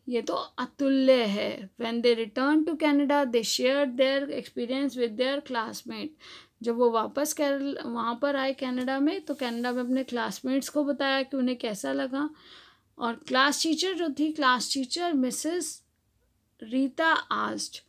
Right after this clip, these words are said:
what he most liked about ताजमहल। मोहित replied that he liked the craftsmanship done on marble। उसको जो मक-, नक्काशी की हुई है मार्बल्स पे, वो बहुत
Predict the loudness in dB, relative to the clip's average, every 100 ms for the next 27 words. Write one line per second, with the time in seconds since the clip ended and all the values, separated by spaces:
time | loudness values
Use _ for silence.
0 | _ _ _ _ -6 2 4 2 2 2
1 | 4 4 4 2 0 0 2 0 -4 -8
2 | -4 -2 -2 -4 -4 -4 -6 -8 -6 -6
3 | -4 -4 -4 -6 -8 _ _ _ _ 2
4 | 2 0 -2 -2 -4 -6 -4 -2 -4 -8
5 | -14 _ _ 2 4 4 4 2 0 0
6 | 0 -2 -2 4 4 4 0 2 4 4
7 | 4 2 0 -8 -20 -20 -20 _ _ -4
8 | -2 -2 0 2 0 -2 _ -6 -2 0
9 | 0 -2 -2 -2 0 2 2 0 -2 -2
10 | 0 2 4 6 4 4 6 6 6 6
11 | 4 4 2 2 0 0 0 -2 -4 -2
12 | -4